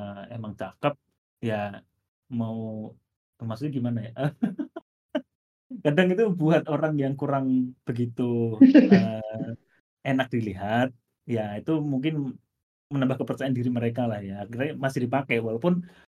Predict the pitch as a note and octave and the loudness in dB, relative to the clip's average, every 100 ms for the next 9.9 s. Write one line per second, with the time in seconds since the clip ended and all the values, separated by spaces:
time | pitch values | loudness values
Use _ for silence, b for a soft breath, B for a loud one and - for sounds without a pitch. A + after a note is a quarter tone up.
0 | _ B2+ B2+ A#2 A#2 G#2+ G#2+ A#2 A#2 G#2+ | _ -4 -2 -2 -4 -4 -2 0 0 -4
1 | G2+ C3 D#3+ A2+ G2 - _ _ _ _ | -6 -6 -4 -6 -8 -16 _ _ _ _
2 | C#3+ C#3+ C#3+ - B2+ A2 A#2+ G#2 A#2 - | 0 4 4 6 4 4 -2 -6 -8 -10
3 | - _ _ - C#3 C#3 C#3 D#3 - A3+ | -14 _ _ -8 -4 -4 -4 -4 0 0
4 | A#3 A#3+ G#3 F3+ F3+ G#3+ F3+ D#3 C#3+ - | 0 0 2 4 4 0 2 4 4 2
5 | D#3+ - C3 G#2+ G2+ G2 A2 _ _ _ | -2 -2 -2 0 -4 -8 -14 _ _ _
6 | - F3+ B3 A#3+ A#3+ A3+ A3+ G#3+ - G#3 | 2 6 8 10 10 8 6 6 8 8
7 | G3 F3+ F3 E3+ E3+ D#3 D3+ B2+ A2+ A2+ | 8 8 8 8 8 10 10 10 6 0
8 | C3 D3+ D3+ - B2+ D3 - - - E3 | 0 2 2 0 0 0 0 2 6 8
9 | C#3 B2+ B2 - C3+ C3 C3 B2+ | 8 6 4 6 4 4 4 2